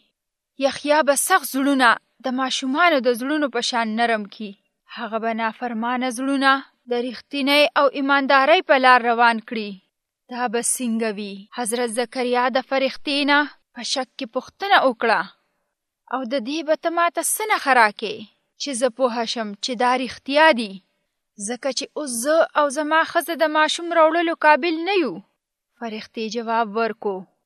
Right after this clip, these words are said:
"زما نوم حضرت جبرائیل دی. زه د خدای پاک وړاندې د هغه د حکمونو منلو دپاره ولاړه یم.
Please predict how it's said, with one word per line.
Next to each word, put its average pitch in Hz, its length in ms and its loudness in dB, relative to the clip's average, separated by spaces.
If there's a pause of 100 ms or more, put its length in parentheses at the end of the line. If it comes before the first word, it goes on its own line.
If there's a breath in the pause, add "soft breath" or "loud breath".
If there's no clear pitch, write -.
"زما 233 420 -4
نوم 247 240 -2
حضرت 247 420 -2 (120)
جبرائیل 262 560 2
دی. 233 220 6 (600)
زه 220 200 -8
د 226 160 -6
خدای 240 240 -2
پاک 247 320 4 (140)
وړاندې 269 540 0
د 262 80 2 (100)
هغه 262 220 0
د 254 160 2
حکمونو 277 440 -2
منلو 294 420 2
دپاره 269 440 6
ولاړه 247 480 6
یم. 226 240 0